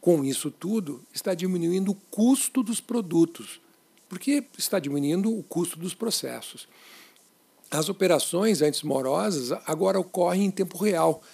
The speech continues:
Podemos controlar equipamentos à distância, diminuindo o custo de manutenção para a indústria e consumidor final, além de ser bem mais rápido.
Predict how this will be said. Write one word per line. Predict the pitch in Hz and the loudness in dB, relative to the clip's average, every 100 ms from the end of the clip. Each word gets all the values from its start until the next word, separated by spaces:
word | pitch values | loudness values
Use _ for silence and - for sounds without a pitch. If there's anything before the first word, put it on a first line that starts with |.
| - - _ _ _ _ _ | -20 -20 _ _ _ _ _
Podemos | - 151 165 180 165 - | 0 4 4 6 4 4
controlar | 165 143 147 143 147 | 2 2 4 6 4
equipamentos | 139 - 143 131 131 127 131 | 2 -4 -6 -2 -4 -4 -8
à | |
distância, | 113 113 - 170 220 208 180 | -6 -6 0 0 2 0 -2
diminuindo | 135 135 135 127 | -4 -2 -2 -2
o | |
custo | - 156 143 135 | -2 0 0 -2
de | 120 | -6
manutenção | 120 117 117 120 113 - 190 | -6 -8 -10 -10 -6 -2 0
para | 190 165 | 0 0
a | 147 | 0
indústria | 131 120 165 214 - 214 - | -2 -2 -2 -2 -2 -4 -4
e | 202 220 | -2 -2
consumidor | - 196 - 180 160 156 | -2 -4 -2 -2 0 0
final, | 151 170 147 131 127 - - - _ | -2 -4 -4 -4 -6 -10 -20 -20 _
além | - 160 180 | -6 -2 0
de | 220 160 | 0 -2
ser | - 170 | -2 -2
bem | 127 123 226 | -2 -2 2
mais | 262 180 165 170 165 - _ _ | 2 2 0 -2 -4 -8 _ _
rápido. | - 139 - - | -2 -2 -2 -12